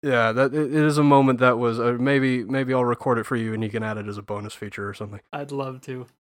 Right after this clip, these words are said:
Speaker 2: That would be great.
Speaker 1: Uh, so, so losing that, just losing more Christopher Lee, just in general,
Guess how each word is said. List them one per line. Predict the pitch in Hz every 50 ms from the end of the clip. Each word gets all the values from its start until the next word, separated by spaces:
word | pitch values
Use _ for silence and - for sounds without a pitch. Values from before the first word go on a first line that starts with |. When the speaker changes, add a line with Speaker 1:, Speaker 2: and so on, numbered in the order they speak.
| _ _
Speaker 2:
That | - 139
would | 131 139 135
be | 135 139
great. | 131 135 127 131 - - - - _ -
Speaker 1:
Uh, | - - 135 139
so, | 143 139 147 156 143 139
so | - - 165 156 143
losing | 131 131 143 180 202 185 175 151 135 120
that, | 123 117 107 107
just | - - 139 - -
losing | 131 139 170 202 208 185 180 160 135
more | 123 123 127 120
Christopher | 117 - - 127 - - - - 113 107
Lee, | 107 107 104 104 101 98 110
just | - - 113 - -
in | 110 104
general, | 98 104 107 107 104 101 98 92 95 95 -